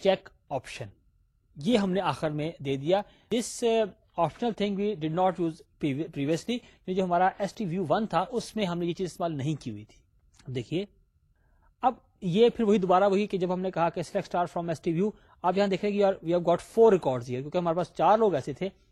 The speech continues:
کہ جن میں جو ہمارے پاس اسٹوڈنٹ ٹیبل ہے اس کے ہمارے پاس چار ریکارڈز ایسے ہیں کہ جس میں پروگرام نیم ہے وہ ایم سی ایس ہے، فائن۔ اب آپ نے کیا کیا، آپ نے کیا update S T view one۔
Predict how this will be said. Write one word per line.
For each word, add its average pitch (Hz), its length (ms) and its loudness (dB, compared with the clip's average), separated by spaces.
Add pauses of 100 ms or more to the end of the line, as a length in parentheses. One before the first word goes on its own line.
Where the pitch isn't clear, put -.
(120)
کہ 175 80 -4
جن 185 180 2
میں 180 160 -4
جو 175 160 2
ہمارے 156 200 0
پاس 170 140 -6
اسٹوڈنٹ 208 300 -2
ٹیبل 226 240 4
ہے 117 100 -4 (720)
اس 202 120 -2
کے 226 80 -2
ہمارے 208 160 0
پاس 214 180 -2
چار 202 280 4
ریکارڈز 196 300 0
ایسے 147 240 -2
ہیں 180 60 -6
کہ 180 120 -6
جس 175 180 -6
میں 185 80 -6
پروگرام 165 380 0
نیم 160 220 -4
ہے 175 80 -4
وہ 185 160 -4 (220)
ایم 143 100 -10
سی - 160 -12
ایس 123 180 -12
ہے، 127 80 -12 (220)
فائن۔ 123 340 -6 (680)
اب 262 160 0
آپ 302 120 0
نے 277 60 -4
کیا 190 140 2
کیا، 143 320 -6 (1080)
آپ 208 220 0
نے 294 80 0
کیا 214 300 0 (200)
update 190 720 -2
S 170 60 -6 (160)
T 165 160 -4
view 160 120 -2 (100)
one۔ 180 140 0